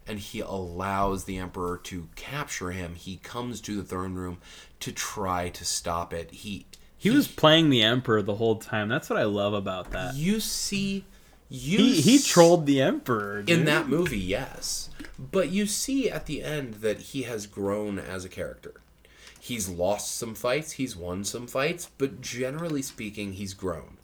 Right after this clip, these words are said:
Speaker 2: And Anakin as well. Anakin's story in the, in the prequels.
Speaker 1: Yes. Uh,
Speaker 2: A young kid
Speaker 1: I
Speaker 2: who's
Speaker 1: would
Speaker 2: gone
Speaker 1: say
Speaker 2: through trials and tribulations as a slave.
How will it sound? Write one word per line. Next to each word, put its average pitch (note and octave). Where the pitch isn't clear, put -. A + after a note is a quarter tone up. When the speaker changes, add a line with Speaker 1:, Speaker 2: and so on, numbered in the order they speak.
Speaker 2:
And A#2
Anakin C#3
as A#2+
well. E3
Anakin's A#2+
story G#2+
in G#2
the, G#2+
in G#2+
the G#2
prequels. -
Speaker 1:
Yes. C#3+
Uh, D#3
Speaker 2:
A B2+
young C#3+
kid C3+
Speaker 1:
I D3
Speaker 2:
who's C3
Speaker 1:
would -
Speaker 2:
gone B2
Speaker 1:
say F3
Speaker 2:
through D3+
trials A#2+
and A#2
tribulations A#2
as G#2+
a G#2
slave. G#2+